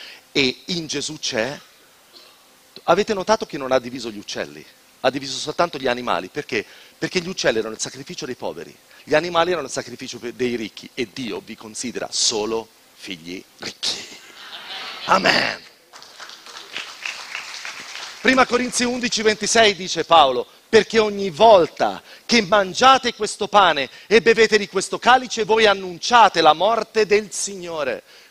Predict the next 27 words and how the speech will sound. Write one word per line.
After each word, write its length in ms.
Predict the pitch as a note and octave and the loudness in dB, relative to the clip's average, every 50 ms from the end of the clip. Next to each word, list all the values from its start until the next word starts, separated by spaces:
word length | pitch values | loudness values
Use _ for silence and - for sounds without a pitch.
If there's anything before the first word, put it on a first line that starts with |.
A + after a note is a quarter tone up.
| _ | _
Quando 260 | - - - - C4+ | 2 4 4 4 4
fai 160 | - - A#3+ A3 | 4 4 4 6
la 80 | G#3+ | 4
Santa 320 | G3 - G3+ G3 - F#3+ F3+ | 4 2 0 -2 -2 -4 -4
Cena, 340 | - F#3 F#3+ E3 C3+ A2+ - - - - - | -4 -4 -4 -4 -4 -4 -6 -8 -14 -20 -4
devi 280 | - C3 A3+ A3 G#3+ A#3 | 2 2 2 4 4 2
annunciare 720 | A#3 A3+ A3 A3 G#3+ - - A3 A3+ G#3+ E3 C#3+ C3 A2+ - - - - _ | 2 0 -2 -6 -8 -6 0 4 6 6 6 6 4 -2 -6 -12 -20 -20 _
che 220 | - - A#3 A3 F3 | 0 2 2 2 2
Gesù 260 | - G3+ G#3 - B3 | 0 -6 -4 -2 0
è 60 | B3+ | 0
morto. 300 | B3 A3+ A3 G3 - - | 0 0 0 -2 -2 -4
Non 100 | F#3 F#3+ | -4 -4
ho 20 | G#3+ | -4
ancora 240 | G#3+ - A3 A3 | -4 -4 -4 -4
finito, 300 | G#3 - A3 G#3 F#3 E3+ | -4 -6 -8 -10 -10 -10
mi 80 | E3 E3+ | -8 -6
dovete 260 | F3 G3 G3+ G#3 G3+ | -4 -4 -4 -6 -2
dare 220 | F3+ G#3 G3 F#3+ F#3 | 2 2 2 2 -2
cinque 260 | - G#3 G3 F3+ F#3+ | -8 -10 -10 -12 -12
minuti 300 | F#3 F3 D3 A#2+ - A2 | -12 -12 -14 -16 -18 -18
stamani, 340 | - - G#2 F2+ D#2+ D2 - _ _ | -18 -16 -14 -14 -14 -16 -18 _ _
ok? 380 | - B2 - D#3+ E3 E3+ F3 E3+ - _ _ | -20 -6 0 2 2 2 2 0 -8 _ _
Perché 180 | - F3+ - E3+ | -6 -4 -4 -4
è 40 | - | -2
troppo 240 | - A#3+ A3+ - | -2 -2 -2 -2
importante 580 | A3+ G3+ - F3+ D#3 - - C3+ G2+ E2 - F2+ | -6 -8 -8 -10 -8 -4 -2 -2 -2 -4 -8 -18
questo. 300 | _ F2 D#2 - - _ | _ -20 -20 -20 -20 _